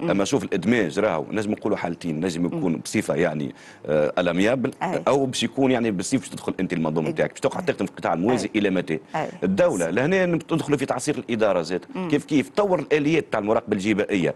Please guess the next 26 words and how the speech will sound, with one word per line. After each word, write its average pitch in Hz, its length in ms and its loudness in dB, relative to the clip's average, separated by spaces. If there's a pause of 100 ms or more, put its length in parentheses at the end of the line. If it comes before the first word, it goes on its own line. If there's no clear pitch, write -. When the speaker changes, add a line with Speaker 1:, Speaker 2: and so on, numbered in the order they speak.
(140)
Speaker 1:
صحيح. - 180 -2
Speaker 2:
وعزز 123 460 4
الاليات 123 420 2
نتاع 104 220 0
ال-، 98 240 2
ال-، 95 140 4 (240)
يعني، 98 220 2
نتاع 101 220 0
ال-، 98 100 0
ال-، 87 920 4
نتاع 101 180 0
الجبايه، 98 680 2
مصالح 92 400 0
الجبايه. 101 500 2
لهنا 143 360 2
ندو 143 220 2
نلقاو 160 340 0
رواحنا 139 280 0
ديجا 117 240 0
اوتوماتيكمون 117 680 2 (320)
مشينا 151 440 2 (480)
دخلنا 107 520 0
Speaker 1:
مم. 85 60 -2
Speaker 2:
القطاع 117 320 0
الموازي 98 480 2 (200)
بريميرمون، 101 460 2